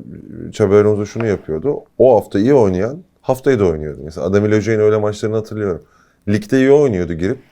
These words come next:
son yirmi dakika. Çat Avrupa Ligi maçında ilk on biri oynatıyordu. E, farklı bir şimdi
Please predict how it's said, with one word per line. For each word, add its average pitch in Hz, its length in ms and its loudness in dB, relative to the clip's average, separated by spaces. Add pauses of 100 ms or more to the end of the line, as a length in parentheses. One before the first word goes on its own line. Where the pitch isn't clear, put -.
(160)
son 98 240 0
yirmi 98 260 0
dakika. 92 360 0 (460)
Çat 175 260 0 (160)
Avrupa 135 320 4
Ligi 107 160 2
maçında 104 300 -2
ilk 135 160 -2
on 123 160 2
biri 98 100 2
oynatıyordu. 80 640 -4 (640)
E, - 120 -10
farklı 123 400 -2
bir 170 260 2
şimdi 95 220 -4